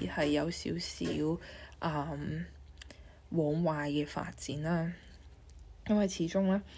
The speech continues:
我係一個比較注重私隱或者收埋自己嘅人嚟嘅。咁喺呢個嘅 pod-，pod-，啊，podcast 度啦，我某程度上，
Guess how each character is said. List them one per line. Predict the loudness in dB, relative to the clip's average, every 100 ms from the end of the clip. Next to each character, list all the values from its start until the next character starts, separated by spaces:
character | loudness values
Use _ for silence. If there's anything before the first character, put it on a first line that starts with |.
| -16 -16 -18 -4
我 | 0
係 | 0
一 |
個 | 0 0
比 |
較 | 2 4
注 | 2 0
重 | 0 0
私 | -2 0
隱 | 2 4 2
或 | -2
者 | -4
收 | -2 0
埋 | 0 -2
自 | -2
己 | -2
嘅 | -4
人 | -6
嚟 | -8 -8
嘅。 | -10 -12 -12 -16 -16 -16 -6
咁 | 0 0
喺 | 2 2
呢 | 4
個 | 4 4 2 0 -2 -6 -4
嘅 | -2 -2 -2 -2 -4
pod-，pod-， | -6 -10 -2 -2 0 0
啊， | 0 -2
podcast | -2 0 0 0
度 | -2 0
啦， | 0 0 -2 -4 -8 -14 -18 -18 -18 -18 -2
我 | 4 4
某 | 4 2
程 | 2 0
度 | 0 -2
上， | -2 -2